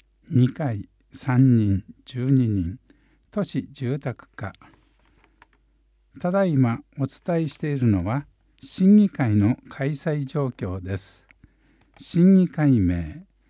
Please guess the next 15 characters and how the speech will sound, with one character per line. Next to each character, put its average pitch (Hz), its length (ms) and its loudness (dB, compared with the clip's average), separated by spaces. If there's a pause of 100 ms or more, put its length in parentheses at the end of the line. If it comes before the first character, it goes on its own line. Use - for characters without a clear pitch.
(220)
上 160 240 0
下 190 200 4
水 160 320 -4
道 147 240 -2
事 127 160 0
業 98 360 4 (200)
経 151 440 -4
営 131 60 -2
審 123 320 4
議 107 140 2
会。 87 220 -12 (720)
会 151 260 0
議 165 200 4
回 135 280 -2
数 101 440 -10